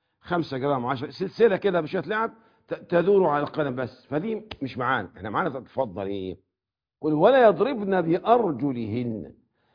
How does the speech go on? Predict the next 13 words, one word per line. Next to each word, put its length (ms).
كانت 420
المرأة 800
إذا 260
مرت 520
بمجلس 640
الرجال، 680
إذا 80
مرت 220
بمجلس 320
الرجال 380
قديماً 520
طبعًا، 240
وهي 580